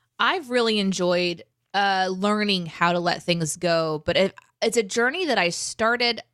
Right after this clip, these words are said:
Um, gosh, Aaron, how long ago was it? Like, was it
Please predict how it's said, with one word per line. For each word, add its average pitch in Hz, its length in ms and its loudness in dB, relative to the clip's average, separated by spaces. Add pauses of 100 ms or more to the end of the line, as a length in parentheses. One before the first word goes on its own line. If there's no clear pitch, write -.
(200)
Um, 180 800 0 (120)
gosh, 202 380 0 (100)
Aaron, 214 280 2
how 247 200 0
long 208 200 -2
ago 170 220 0
was 156 200 0
it? 160 140 -2
Like, - 200 -4
was 180 160 2
it 190 220 0